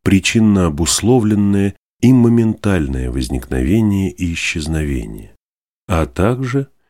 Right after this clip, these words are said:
возникновение и исчезновение причин и следствий, как описано в наставлениях по медитации восемнадцать один и восемнадцать два.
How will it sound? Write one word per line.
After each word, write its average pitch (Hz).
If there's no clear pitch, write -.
возникновение 82
и 80
исчезновение 73
причин 69
и 64
следствий, 107
как 73
описано 120
в 104
наставлениях 69
по 65
медитации 65
восемнадцать 65
один 82
и 123
восемнадцать 69
два. 55